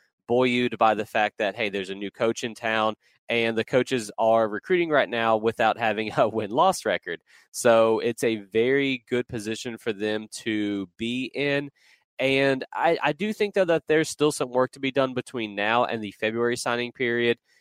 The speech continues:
U N C, I s-, I think, still needs to land a true defensive tackle. I would like to, to see them identify someone who does not sign during this week,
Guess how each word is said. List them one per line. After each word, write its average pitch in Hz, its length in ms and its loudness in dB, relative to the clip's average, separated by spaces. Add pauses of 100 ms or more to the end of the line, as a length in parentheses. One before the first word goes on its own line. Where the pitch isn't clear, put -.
(280)
U 110 280 -2
N 127 80 -2
C, 123 360 -2 (200)
I 110 140 0
s-, - 220 -8
I 117 120 2
think, 113 240 -6
still 120 340 0
needs 120 300 -6
to - 100 -6
land 110 440 0 (340)
a 110 100 -4
true 120 720 -4
defensive 120 520 -6
tackle. 113 460 -2
I 98 120 2
would 95 100 -8
like 104 180 0
to, 110 120 -4
to 104 100 -12
see 113 200 -4
them 107 140 0
identify 104 540 0
someone 107 480 -2 (280)
who 117 120 -2
does 98 200 -6
not 107 300 2
sign 107 480 -2
during 104 380 -4
this 107 280 -2
week, 107 280 -4